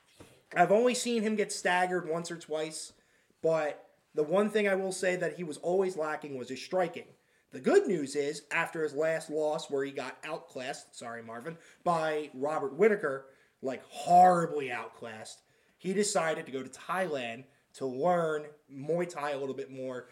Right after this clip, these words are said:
worked on his striking, worked on his kicking. So having that now added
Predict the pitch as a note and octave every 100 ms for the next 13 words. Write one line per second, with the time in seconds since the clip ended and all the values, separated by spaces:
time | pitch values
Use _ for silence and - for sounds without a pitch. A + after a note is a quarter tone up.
0 | - B2 B2 C3+ D3 D3 D#3 D3+ D3 C3+
1 | B2 B2 D3 D3+ D3+ C#3+ C3+ C#3 - _
2 | _ C3+ C3+ E3 E3 D3+ E3+ F#3+ E3+ E3
3 | - D3 D#3 D#3+